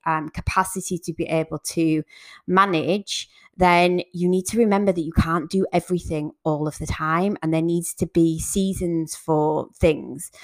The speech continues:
So, you know, one of the big things that I'll talk to my clients about, um, especially when it comes to stress management, is, you know, if you are really stressed at work right now,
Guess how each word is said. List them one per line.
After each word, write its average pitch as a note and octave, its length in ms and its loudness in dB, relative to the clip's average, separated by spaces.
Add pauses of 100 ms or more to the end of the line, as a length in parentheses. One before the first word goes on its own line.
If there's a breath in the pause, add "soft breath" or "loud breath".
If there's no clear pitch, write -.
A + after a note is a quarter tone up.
(300 loud breath)
So, D#3 640 6
you F3 100 0
know, D#3+ 120 4
one E3+ 180 2
of F#3 80 0
the F3+ 60 -8
big F3+ 160 -2
things D#3+ 260 -4
that - 120 -8
I'll D#3 80 0
talk - 280 -6
to - 80 -12
my D#3+ 80 -4
clients G3+ 440 -2
about, D#3+ 420 2
um, D#3 580 0 (120)
especially F3+ 400 -4
when E3 100 -2
it - 80 -8
comes E3 240 -4
to - 200 -10
stress - 440 -2
management, F3 680 0
is, E3+ 400 2 (360 loud breath)
you E3+ 80 0
know, F#3 140 6
if F#3+ 220 2
you G#3+ 180 6
are A#3 140 6
really G3+ 280 6
stressed - 520 -2
at C3+ 100 -6
work F3 340 2
right D3+ 200 -6
now, C#3+ 360 -4